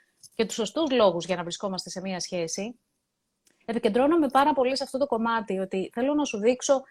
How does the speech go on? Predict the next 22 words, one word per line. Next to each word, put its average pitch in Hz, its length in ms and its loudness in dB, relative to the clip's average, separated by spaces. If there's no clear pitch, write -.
εσύ 202 340 2
ποιος - 280 -2
είσαι, 180 540 -4
εσύ 277 380 -2
πόσα 294 260 -2
αξίζεις 175 720 -4
και 214 100 -4
να 202 100 0
μπορείς 208 240 2
να 277 80 0
κάνεις 285 260 0
την 214 240 -4
διάκριση 226 680 0
τι 294 100 -2
χρειάζομαι 277 600 2
εγώ 202 240 0
σαν 277 180 -2
προσωπικότητα 220 640 -2
για 226 140 0
να 214 100 -4
μπορέσω 226 400 0
να 269 420 0